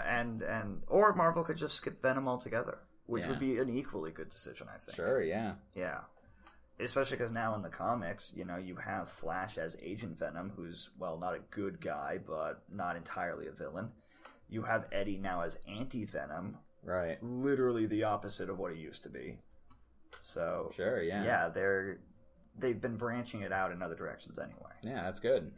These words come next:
Speaker 1: Yeah.
Speaker 2: I'm glad to see that.
Speaker 1: Um,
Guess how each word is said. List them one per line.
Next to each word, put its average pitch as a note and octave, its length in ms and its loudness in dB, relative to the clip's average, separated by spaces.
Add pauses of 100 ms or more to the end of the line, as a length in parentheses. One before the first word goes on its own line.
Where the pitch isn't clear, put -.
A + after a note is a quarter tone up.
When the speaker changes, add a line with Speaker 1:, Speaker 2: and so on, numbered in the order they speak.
Speaker 1:
Yeah. - 120 -10 (200)
Speaker 2:
I'm D#2+ 80 -12
glad F#2 180 -2
to F2 40 -6
see - 180 -6
that. D#2+ 260 0 (1400)
Speaker 1:
Um, C#2+ 380 -6